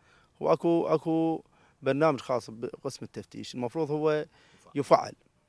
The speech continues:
يفعل هالبرنامج، انه اكو تسعيره خاصه بالادويه،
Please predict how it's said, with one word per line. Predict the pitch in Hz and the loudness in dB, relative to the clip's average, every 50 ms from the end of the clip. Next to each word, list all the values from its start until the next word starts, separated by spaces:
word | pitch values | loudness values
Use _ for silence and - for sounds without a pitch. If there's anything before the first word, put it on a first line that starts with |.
| _ _ _ | _ _ _
يفعل | 139 117 143 143 135 135 117 | -6 -2 0 2 2 2 2
هالبرنامج، | 117 120 113 113 120 113 117 123 135 147 156 | 2 2 2 2 0 -2 0 0 -2 -2 -2
انه | 156 139 156 147 143 123 123 120 123 - | -4 -4 -4 -2 -2 -2 -2 -2 -2 -4
اكو | - 127 - 135 | -4 -6 -8 -8
تسعيره | - 120 - - 139 135 123 | -10 -8 -6 -4 -2 -2 -2
خاصه | - - 123 120 - - 117 | 0 0 -2 -2 -2 -4 -6
بالادويه، | 117 117 113 123 123 127 139 156 175 190 | -4 -4 -4 -4 -2 -2 -2 -2 -2 -4